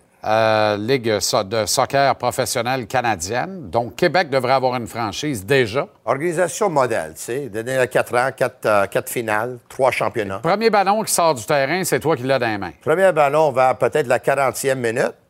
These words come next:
Speaker 2: Moi, je suis assis, dixième rangée, en arrière du banc de Forge,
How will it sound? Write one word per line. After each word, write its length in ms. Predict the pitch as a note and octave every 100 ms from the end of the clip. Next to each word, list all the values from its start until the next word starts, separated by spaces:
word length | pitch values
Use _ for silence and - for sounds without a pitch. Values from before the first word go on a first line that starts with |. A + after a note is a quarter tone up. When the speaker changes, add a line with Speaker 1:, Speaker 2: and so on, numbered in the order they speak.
| - _ _ -
Speaker 2:
Moi, 160 | C3+
je 60 | C3+
suis 320 | - D3 C3
assis, 540 | A#2 G#2+ - E3 F#3 D3+
dixième 480 | G#2+ C#3 C3 D#3+ D3
rangée, 560 | B2 A#2 G#2+ A2 E3 - _ _ _ _ _ _ - - - -
en 100 | G#2+
arrière 300 | A#2 B2+ C#3
du 180 | A2 B2
banc 220 | B2 B2
de 100 | A#2+
Forge, 800 | A2 C#3 C#3+ G3+ C#4 - -